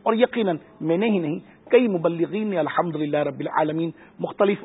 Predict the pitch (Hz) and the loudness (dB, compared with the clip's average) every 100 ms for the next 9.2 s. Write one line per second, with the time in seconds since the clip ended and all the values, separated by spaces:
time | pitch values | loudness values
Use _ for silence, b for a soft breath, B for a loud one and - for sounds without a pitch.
0 | - 156 - 180 185 180 175 - - 165 | -2 -2 4 4 6 0 -6 -8 -8 -4
1 | 151 185 - 226 190 151 139 B B 165 | -4 -6 -6 -2 -2 -2 -6 B B 0
2 | 170 165 180 185 175 - 165 - - 156 | 2 2 0 0 2 6 6 6 0 0
3 | - 160 165 151 160 160 - 156 - 220 | 0 -8 -6 -4 -4 -4 -2 -2 -2 -2
4 | 180 151 147 160 b b - 190 170 170 | 2 2 -2 -10 b b 0 2 2 4
5 | 185 165 - 160 135 165 156 156 143 185 | 4 4 0 -4 -4 -6 -4 -4 -2 -4
6 | 143 156 - B B 185 175 180 262 170 | -2 -2 -4 B B -2 2 6 4 4
7 | 170 143 b b 151 220 220 208 202 160 | 0 -2 b b 2 2 6 4 4 2
8 | 156 185 185 - 160 175 135 143 160 170 | 2 2 0 -4 -2 -2 -2 -2 0 2
9 | 160 165 | 4 2